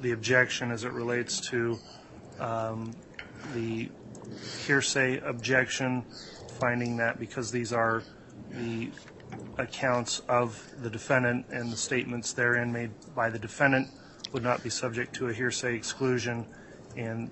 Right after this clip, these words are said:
those other statements in there, as noted by the state, would not be subject to hearsay also,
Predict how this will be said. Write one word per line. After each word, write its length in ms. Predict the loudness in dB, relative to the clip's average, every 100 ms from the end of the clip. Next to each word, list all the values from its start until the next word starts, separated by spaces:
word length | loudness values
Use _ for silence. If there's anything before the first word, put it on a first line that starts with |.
| -6
those 200 | -4 0
other 220 | 0 0
statements 600 | -2 -2 -2 -2 -4 -2
in 140 | 0
there, 340 | 2 2 2 -2
as 320 | -4 -4 -4
noted 260 | -2 -2 -2
by 140 | -2
the 100 | -4
state, 420 | -4 -2 -2 -2 -4
would 200 | -6 -2
not 240 | -2 -2
be 240 | -4 -6 -6
subject 480 | -6 -6 -4 -6 -8
to 40 |
hearsay 440 | -4 -2 0 0 4
also, 520 | 4 4 2 0 0